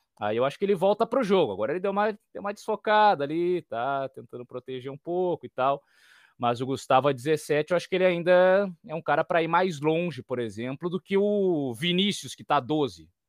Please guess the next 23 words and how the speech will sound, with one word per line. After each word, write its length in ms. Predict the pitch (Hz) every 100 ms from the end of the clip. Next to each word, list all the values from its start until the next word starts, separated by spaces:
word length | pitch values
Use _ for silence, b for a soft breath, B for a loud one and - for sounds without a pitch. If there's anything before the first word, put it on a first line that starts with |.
| _ _
Vinícius 320 | 185 294 -
na, 200 | 269 202
na 140 | 147
que 80 | 139
bater, 920 | 151 143 - 143 165 202 208 160 104 - _ _ _ _
dependendo 640 | 117 110 - 127 113 135 127
ali 100 | 127
com 160 | 147
quem 180 | - 135
for, 240 | - 139
já, 240 | 165 202 196
já 140 | 196
vai, 360 | 110 123 120 90
né? 180 | 98 107 _ _ _ _ _
Então, 840 | 107 - 113 127 143 160 165 160 - _ _
tem 160 | - 240
al-, 280 | 226 165 185
alguns 500 | - - 185 220 175
ali. 180 | 135 139
O 60 | 160
D 180 | 151 160
G, 460 | 170 233 247 240
o 640 | 190 - _ _ _ 247